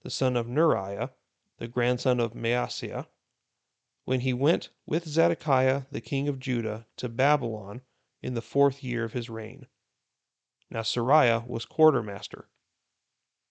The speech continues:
So Jeremiah wrote in a single scroll all the calamity which would come upon Babylon, that is, all these words which have been written concerning Babylon.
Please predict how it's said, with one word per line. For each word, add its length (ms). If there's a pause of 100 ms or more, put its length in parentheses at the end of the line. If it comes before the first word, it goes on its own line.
(460)
So 180
Jeremiah 560
wrote 360
in 100
a 100
single 400
scroll 540 (420)
all 220
the 100
calamity 760 (280)
which 420 (100)
would 180
come 280
upon 400
Babylon, 560 (880)
that 160
is, 240 (220)
all 260
these 360
words 580
which 160
have 180
been 220
written 380 (100)
concerning 580
Babylon. 500